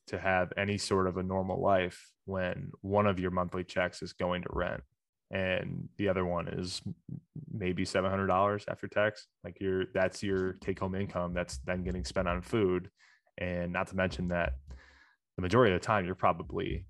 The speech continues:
not cooking at home. You're probably going to buy food outside of the meals that you're provided at the, at the clubhouse, which the Cubs, I will say,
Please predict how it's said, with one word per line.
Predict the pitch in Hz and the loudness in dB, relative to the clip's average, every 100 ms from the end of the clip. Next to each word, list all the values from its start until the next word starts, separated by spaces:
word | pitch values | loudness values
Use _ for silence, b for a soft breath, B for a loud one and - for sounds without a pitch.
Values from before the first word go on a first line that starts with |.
| - | -2
not | 92 - - | 0 0 -2
cooking | - 87 90 | 0 2 2
at | 87 | 0
home. | - 95 90 | 0 2 2
You're | 90 90 | 0 -2
probably | - 90 90 82 | 0 0 0 -2
going | 90 76 87 87 | 0 0 0 -2
to | 87 | -4
buy | - 87 87 | 0 0 -2
food | - 78 65 - _ _ | -2 0 -2 -6 _ _
outside | - 90 92 | 0 2 2
of | 90 | 2
the | 90 | 0
meals | 95 92 | -2 -4
that | - | -4
you're | - | -6
provided | - 98 87 85 | -2 0 2 0
at | |
the, | - - - | -2 -8 -6
at | 87 | -4
the | - | -4
clubhouse, | - 85 85 78 - | -2 2 2 2 2
which | 76 - - - | 0 -2 -6 -8
the | |
Cubs, | - 120 98 - - | 4 4 4 -2 -2
I | 92 | 0
will | 92 92 | 2 0
say, | - 87 85 | 2 0 0